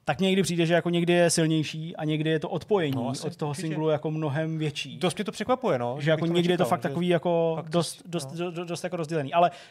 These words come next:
Speaker 1: tam bych právě přesně řekl, že jako ten vliv, eh, na ten multiplayer je tam od začátku jako
Speaker 2: Hmm.
Speaker 1: podle mě
Speaker 2: No,
Speaker 1: dost
Speaker 2: ono se to
Speaker 1: výraznej, no.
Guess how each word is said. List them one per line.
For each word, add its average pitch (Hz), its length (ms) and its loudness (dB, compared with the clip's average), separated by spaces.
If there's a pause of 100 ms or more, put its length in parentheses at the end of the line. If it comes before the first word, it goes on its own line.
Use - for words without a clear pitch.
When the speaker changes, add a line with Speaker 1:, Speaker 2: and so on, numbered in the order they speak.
Speaker 1:
tam 175 120 4
bych 185 100 2
právě 175 260 4
přesně 156 300 -4
řekl, 131 140 -4
že 139 80 0
jako 143 680 2
ten 147 160 -2
vliv, 143 520 0
eh, 156 40 -8 (380)
na 143 120 0
ten 156 160 -2
multiplayer 143 480 -2
je 139 80 -4
tam 139 280 -4
od 143 80 -8
začátku 139 600 -2
jako 131 180 -14
Speaker 2:
Hmm. 131 140 -8
Speaker 1:
podle 131 160 -8
mě 135 200 -2
Speaker 2:
No, 135 60 -4
Speaker 1:
dost 131 100 0
Speaker 2:
ono 131 100 -2
se 131 80 -4
to - 20 -2
Speaker 1:
výraznej, 139 400 0
no. - 60 -18